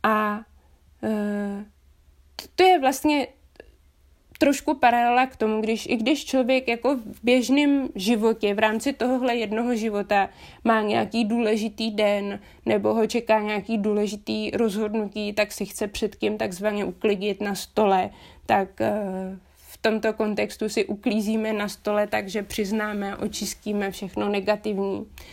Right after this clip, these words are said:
čeho jsme se dopustili. A potom je třetí kapitola, která je tím vlastním přijetím, eh, závazku bodhicitti.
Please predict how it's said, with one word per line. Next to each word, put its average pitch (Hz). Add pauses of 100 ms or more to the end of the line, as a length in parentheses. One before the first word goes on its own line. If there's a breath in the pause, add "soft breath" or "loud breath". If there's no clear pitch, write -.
(120 loud breath)
čeho 196
jsme 202
se 208
dopustili. 185 (600 loud breath)
A 247
potom 277 (280)
je 240
třetí 208
kapitola, 277 (120)
která 226 (120)
je 226 (680)
tím 262
vlastním 240
přijetím, 262 (440 soft breath)
eh, 214
závazku 226
bodhicitti. 254